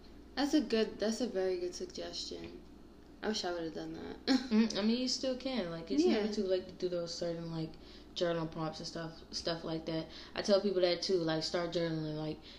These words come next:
Speaker 2: if you're the type of person who don't like to express or use your throat chakra and, and express your emotions verbally, then write them down on paper, because nine times out of ten, you'll be moving so much with the pen that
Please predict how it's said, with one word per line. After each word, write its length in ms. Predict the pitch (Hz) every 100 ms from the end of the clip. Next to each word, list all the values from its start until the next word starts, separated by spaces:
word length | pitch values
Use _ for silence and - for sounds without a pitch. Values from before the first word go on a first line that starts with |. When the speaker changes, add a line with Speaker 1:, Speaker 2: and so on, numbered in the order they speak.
| -
Speaker 2:
if 100 | 165
you're 100 | 170
the 60 | 175
type 200 | 175 165
of 80 | 160
person 300 | 170 165 165
who 380 | 165 160 160 - - - -
don't 180 | 165 165
like 200 | 160 160
to 60 |
express 640 | 165 - - 165 165 - -
or 80 | 170
use 200 | 170 160
your 100 | 156
throat 220 | 165 170
chakra 540 | - 170 170 - 180 180 - - - -
and, 280 | 165 156 -
and 360 | - 151 147 143
express 420 | - - 170 165
your 80 | 160
emotions 840 | 151 151 175 - 190 185 185 - - -
verbally, 640 | - 196 202 196 202 208 - - - -
then 240 | 202 196
write 180 | 185 196
them 140 | 208
down 180 | 190 185
on 80 | 185
paper, 340 | 175 196 180 165
because 580 | 165 165 165 160 160 - - - - - -
nine 200 | - 190
times 200 | 190 180
out 60 | 175 170
of 60 |
ten, 400 | 165 185 175 175 170 - - - -
you'll 220 | 185 185
be 120 | 175
moving 340 | 170 180 180 170
so 220 | - 165
much 520 | 160 165 165 165 - -
with 160 | 180 165
the 80 | 160
pen 480 | - 208 185 175 165
that 220 | 156